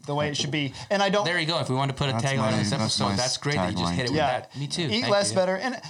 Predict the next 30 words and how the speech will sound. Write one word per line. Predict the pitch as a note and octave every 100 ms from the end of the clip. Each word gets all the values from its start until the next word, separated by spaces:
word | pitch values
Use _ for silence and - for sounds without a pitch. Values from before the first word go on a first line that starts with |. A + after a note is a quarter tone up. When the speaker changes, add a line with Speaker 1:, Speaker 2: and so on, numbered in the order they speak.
| C3+
Speaker 1:
I | F#3
wouldn't | A3+ A#3+
say | G#3
that's | G3+ -
prescription | D#3 - D#3 E3
to |
everyone, | C#3 F3 F#3 G#3
'cause | F#3
I | D#3
know | D3
there's | D#3+
some | D#3
folks | C#3 D3 C#3+
that, | D3
like, | B2+ - - _ C3
wanna | C#3 C3
go | B2 B2+
sort | A2+ C#3+
of | G#2+ -
all | B2+ B2
meat | D3 F#3+ F#3
diet. | F3 F#3+ A#3 _ F#3
And | F3
then | F3
so | F#3+
if | E3
you're | E3
not | E3 D#3+
trying | E3 D#3
to, | D#3+